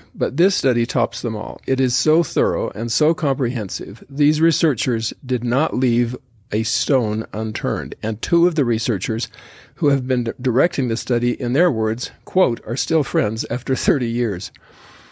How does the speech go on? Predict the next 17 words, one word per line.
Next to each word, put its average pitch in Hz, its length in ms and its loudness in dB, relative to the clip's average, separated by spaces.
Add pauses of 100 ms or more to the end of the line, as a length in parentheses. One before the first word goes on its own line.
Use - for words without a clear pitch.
(240)
So 143 340 0
here's 202 260 2
another 175 360 4
excerpt. 127 560 -2 (1700)
"This 170 180 2
study 156 420 2
shows 127 360 -2
that 139 160 -2
people 170 360 2
who 165 200 2
are 131 120 0
more 135 220 0
connected 151 480 -2
to 131 80 0
family, 104 540 -2 (460)
to 185 100 -4
friends, 139 480 2